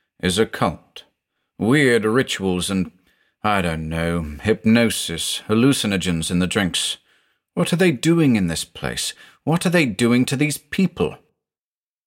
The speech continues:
If by some miracle you're reading this, Brian, I'm holding you responsible. "What lunatic asylum have you sent me to? I've got to escape from here. I've got to leave as soon as the sun comes up.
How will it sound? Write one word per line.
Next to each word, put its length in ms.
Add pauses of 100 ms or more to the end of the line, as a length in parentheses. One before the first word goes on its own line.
(240)
If 280
by 180
some 420
miracle 480
you're 240
reading 360
this, 160
Brian, 560 (440)
I'm 200
holding 340
you 180
responsible. 920 (440)
"What 220
lunatic 560
asylum 520
have 140
you 100
sent 420
me 100
to? 240 (640)
I've 180
got 200
to 120
escape 520
from 240
here. 360 (200)
I've 220
got 240
to 80
leave 580
as 120
soon 280
as 140
the 80
sun 340
comes 340
up. 220